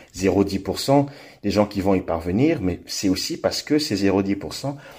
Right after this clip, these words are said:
des personnes qui font les efforts nécessaires. Je prends une petite anecdote rapidement.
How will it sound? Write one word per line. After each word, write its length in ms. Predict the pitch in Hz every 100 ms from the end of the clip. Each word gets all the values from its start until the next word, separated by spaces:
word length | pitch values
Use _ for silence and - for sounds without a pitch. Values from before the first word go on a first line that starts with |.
| - -
des 120 | 101
personnes 400 | 95 - 156 156
qui 100 | -
font 180 | - 131
les 160 | 107
efforts 240 | 104 123 123
nécessaires. 480 | 120 107 - 90 -
Je 100 | 95
prends 240 | 98 -
une 160 | 107 98
petite 320 | 113 - 107
anecdote 360 | 98 92 95 -
rapidement. 500 | - - 87 113